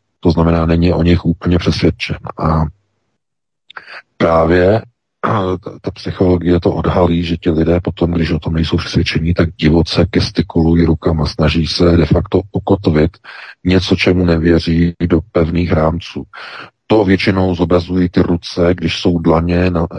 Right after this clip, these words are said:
natažené proti sobě a ukazují třeba jako délku. Jo? Něco je takhle dlouhého, takhle dáte dlaň-, dlaně od sebe a jakože toto je takto dáno. Se podívejte na videa, eh, s Petrem Fialou.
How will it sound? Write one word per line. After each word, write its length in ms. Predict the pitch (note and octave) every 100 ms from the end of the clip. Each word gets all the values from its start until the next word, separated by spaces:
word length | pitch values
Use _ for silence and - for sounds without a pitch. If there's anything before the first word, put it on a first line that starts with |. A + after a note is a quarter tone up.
| F2
natažené 720 | E2 E2+ F2+ E2 E2 E2 F2 F2 _ _ _ _ -
proti 260 | E2+ E2+
sobě 360 | F#2 - D#2+ E2+
a 40 |
ukazují 480 | D#2 D#2+ E2 D#2 E2+
třeba 300 | - D#2+ D2+
jako 200 | E2 -
délku. 580 | F2 D#2+ E2 E2 - C#2+
Jo? 180 | E2+ - F2+
Něco 300 | F2 - -
je 60 | F#2
takhle 240 | F#2+ -
dlouhého, 640 | E2+ D#2 D2+ E2+ F2 F#2 G2+
takhle 260 | - -
dáte 280 | E2 E2+ E2+
dlaň-, 280 | D2+ D2 D#2+ D#2+
dlaně 340 | F2 E2 F#2+
od 160 | E2 D2
sebe 340 | - D#2+ G#2 G#2+ - - - -
a 140 | - E2
jakože 440 | E2 F2+ D#2+ E2+ - - _ _
toto 360 | A#2+ A2+ A2 G#2
je 80 | G#2 -
takto 420 | F#2+ - - G2
dáno. 680 | F2+ E2+ F2 F2+ D2 B1+ -
Se 140 | - F2+
podívejte 440 | D#2+ E2 E2 F2
na 120 | E2
videa, 720 | D2+ D#2 E2 D#2+ E2 E2 D#2
eh, 340 | D#2 - D#2+ D#2
s 80 | -
Petrem 340 | D#2 - E2
Fialou. 520 | D#2 D#2+ D#2 D2+ D2+